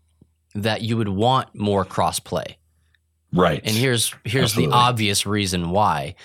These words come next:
Speaker 1: Because you want more people playing your game. If your
Speaker 2: Yeah.
Speaker 1: game is only available on
Speaker 2: Mm-hmm.
Speaker 1: one platform, you better hope that that platform is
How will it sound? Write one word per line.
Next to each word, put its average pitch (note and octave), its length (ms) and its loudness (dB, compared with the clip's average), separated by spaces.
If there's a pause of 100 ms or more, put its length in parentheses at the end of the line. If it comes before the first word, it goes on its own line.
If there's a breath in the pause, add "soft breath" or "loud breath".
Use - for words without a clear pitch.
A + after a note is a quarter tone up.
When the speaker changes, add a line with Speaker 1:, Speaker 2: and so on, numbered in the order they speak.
(440 loud breath)
Speaker 1:
Because D3+ 320 0
you F3 100 2
want E3+ 220 2
more D#3 200 2
people F#3 300 -2
playing D3 360 0
your B2+ 100 0
game. A2 460 -2 (560)
If - 180 -6
your A#2+ 160 0
Speaker 2:
Yeah. D3+ 80 0
Speaker 1:
game D#3+ 240 2
is A2+ 100 -2 (100)
only D3 360 4
available A#2+ 520 2
on G2+ 200 2
Speaker 2:
Mm-hmm. F2+ 160 2
Speaker 1:
one A#2 400 0
platform, F2+ 720 -2 (1400 loud breath)
you C3 200 -2
better D#3 240 4
hope C3+ 460 0 (540)
that A2+ 260 -2
that A#2+ 200 -2
platform A2+ 560 -2
is G#2 180 -4